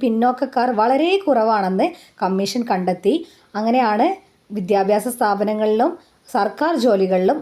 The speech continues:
ഒ ബി സിക്കാർക്ക് ഇരുപത്തേഴ് ശതമാനം സംവരണം കമ്മീഷൻ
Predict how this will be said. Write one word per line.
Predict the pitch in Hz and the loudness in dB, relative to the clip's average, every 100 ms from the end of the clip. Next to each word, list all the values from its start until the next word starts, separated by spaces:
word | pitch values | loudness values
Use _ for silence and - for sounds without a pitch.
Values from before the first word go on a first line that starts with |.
| 202 | 2
ഒ | 196 202 | 2 0
ബി | 226 | -2
സിക്കാർക്ക് | 240 233 185 185 277 247 | -2 -2 -2 0 -2 -2
ഇരുപത്തേഴ് | 262 302 330 330 339 349 370 - | 0 0 0 0 0 0 0 0
ശതമാനം | 202 190 196 208 226 226 | 0 0 0 0 -2 -2
സംവരണം | 185 175 180 180 302 359 - _ - | -2 -2 -2 0 -2 -4 -18 _ -6
കമ്മീഷൻ | 185 185 190 196 262 | -2 -2 -2 -2 0